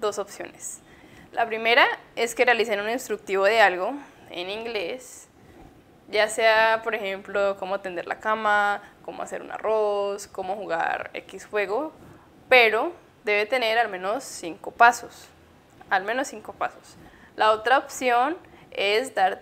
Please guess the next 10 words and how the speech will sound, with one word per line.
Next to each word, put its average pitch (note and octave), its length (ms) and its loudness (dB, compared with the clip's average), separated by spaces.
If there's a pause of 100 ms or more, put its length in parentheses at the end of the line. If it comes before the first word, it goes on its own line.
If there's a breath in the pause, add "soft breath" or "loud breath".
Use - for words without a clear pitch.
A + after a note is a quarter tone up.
(120)
tres A3 260 0
ejemplos A3+ 920 -4
de G3 540 0
cada G3+ 380 6
una A3 500 -2
de G#3 240 -4
las F3 460 -2 (120)
formas F#3+ 460 -4
que B3+ 160 0
vimos, A#3+ 600 -2